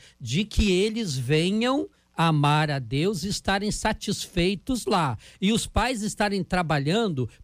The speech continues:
pensando nesse filho que tá indo numa igreja sem estrutura, sem nada, mas como agradá-lo, como atraí-los para estar lá. Porque, na verdade, nós estamos numa igreja hoje em dia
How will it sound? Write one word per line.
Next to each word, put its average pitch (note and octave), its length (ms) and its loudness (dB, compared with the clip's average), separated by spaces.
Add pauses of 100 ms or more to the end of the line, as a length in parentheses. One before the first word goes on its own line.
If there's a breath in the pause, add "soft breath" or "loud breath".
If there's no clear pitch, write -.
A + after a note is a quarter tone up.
pensando B3+ 680 0
nesse A3+ 340 -2
filho A3 520 0 (160 loud breath)
que - 140 -2
tá E3 220 0
indo D#3 260 0
numa D3 240 0
igreja C#3+ 420 0
sem G3+ 260 -4
estrutura, F#3+ 840 -2 (180 soft breath)
sem F#3 300 -2
nada, E3 420 0 (160 loud breath)
mas G3 240 -2
como D4+ 380 0
agradá-lo, G#3 800 -2 (120)
como D4+ 260 0
atraí-los A#3+ 880 0
para E3+ 200 -4
estar D#3+ 280 -4
lá. A#2+ 200 -2 (180 loud breath)
Porque, - 180 -2
na G#3+ 100 -2
verdade, G#3 260 -2
nós A3+ 80 -4
estamos A3 220 -2
numa G3+ 200 -2
igreja E3 440 0
hoje D#3+ 260 0
em C#3 80 0
dia C#3+ 400 0